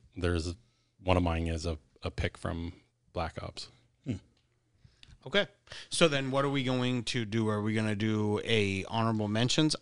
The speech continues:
Speaker 3: I have a feeling that a lot of ours are gonna be picked, or a, we're gonna be picking, um,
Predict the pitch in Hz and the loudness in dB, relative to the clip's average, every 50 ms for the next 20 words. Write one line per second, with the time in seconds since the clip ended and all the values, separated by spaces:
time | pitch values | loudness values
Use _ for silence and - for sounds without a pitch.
0 | _ - 147 147 127 160 175 180 185 185 151 - - - 127 120 117 113 110 107 | _ -2 -2 0 2 4 4 4 2 -2 -8 -6 -2 0 2 4 4 4 4 2
1 | 107 101 104 98 98 92 90 95 98 95 98 98 90 92 92 92 92 92 98 92 | 2 0 0 0 -2 -2 -2 0 0 0 0 0 0 0 0 0 -2 -2 -4 -6
2 | 87 90 90 87 87 85 87 87 85 80 - - - - 120 110 - _ _ - | -8 -8 -8 -8 -8 -8 -8 -8 -10 -10 -12 -12 -6 -4 -4 -4 -6 _ _ -20
3 | - - _ _ _ _ _ _ _ _ _ _ _ _ _ - 110 107 85 - | -20 -20 _ _ _ _ _ _ _ _ _ _ _ _ _ -2 0 0 0 0
4 | - 110 107 98 - - 127 127 127 123 127 113 104 104 101 - - - 101 - | -2 -4 -6 -6 -8 -6 -2 0 2 4 4 4 2 0 0 0 0 -2 -2 -2
5 | - 92 85 82 85 85 85 - _ _ _ _ - 98 95 85 73 71 71 65 | -4 -6 -6 -6 -6 -8 -10 -14 _ _ _ _ -4 -2 -2 -2 -2 -4 -6 -8
6 | - | -10